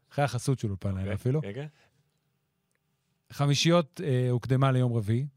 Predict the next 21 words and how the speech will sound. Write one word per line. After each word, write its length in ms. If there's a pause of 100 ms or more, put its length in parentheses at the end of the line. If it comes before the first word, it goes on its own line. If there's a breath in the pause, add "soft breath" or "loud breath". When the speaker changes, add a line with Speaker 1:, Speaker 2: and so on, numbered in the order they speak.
(1300)
Speaker 1:
והתעסקה 680
הרבה 220
בסדרות 580
ובכלל, 420
וב-N 300
B 100
A, 240
והייתה 260
מאוד 280 (220)
עשירה 440
ומעניינת, 560
כרגיל, 400
חמישיות, 540
מי 240
אני 180
שיעיד 360
עליה, 220 (360 soft breath)
אני 180
לא 100
אובייקטיבי 500
כמובן. 400